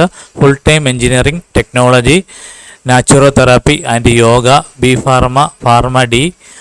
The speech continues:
അഗ്രികൾച്ചറൽ, വെറ്ററിനറി, ഫിഷറീസ്, ബി എസ് സി നഴ്സിംഗ് കോഴ്സുകളിലെ പ്രവേശനത്തിന് ഇപ്പോൾ അപേക്ഷിക്കാം. പല വിഷയങ്ങളിലെയും പ്രവേശനാർഹത നിർണ്ണയിക്കുന്നതിന് ഏപ്രിൽ പതിനാറ്, പതിനേഴ് തീയതികളിൽ ഒ എം ആർ ശൈലിയിൽ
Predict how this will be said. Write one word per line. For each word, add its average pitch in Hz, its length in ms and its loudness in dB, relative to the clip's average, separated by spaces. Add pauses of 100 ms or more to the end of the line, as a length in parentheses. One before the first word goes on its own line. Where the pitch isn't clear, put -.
(160)
അഗ്രികൾച്ചറൽ, 135 800 -2
വെറ്ററിനറി, 131 460 0
ഫിഷറീസ്, 135 760 0
ബി 120 40 -2
എസ് 120 280 0
സി 151 60 0
നഴ്സിംഗ് 127 440 -2
കോഴ്സുകളിലെ 120 640 0 (300)
പ്രവേശനത്തിന് 127 640 0
ഇപ്പോൾ 156 440 0
അപേക്ഷിക്കാം. 110 580 -2 (400)
പല 139 180 0
വിഷയങ്ങളിലെയും 139 800 0
പ്രവേശനാർഹത 131 1000 -2
നിർണ്ണയിക്കുന്നതിന് 123 1000 -2 (360)
ഏപ്രിൽ 156 420 -2
പതിനാറ്, 131 360 -2 (120)
പതിനേഴ് 123 500 -2
തീയതികളിൽ 120 460 -2
ഒ 120 160 0
എം 123 200 -2
ആർ 143 140 -2
ശൈലിയിൽ 120 380 0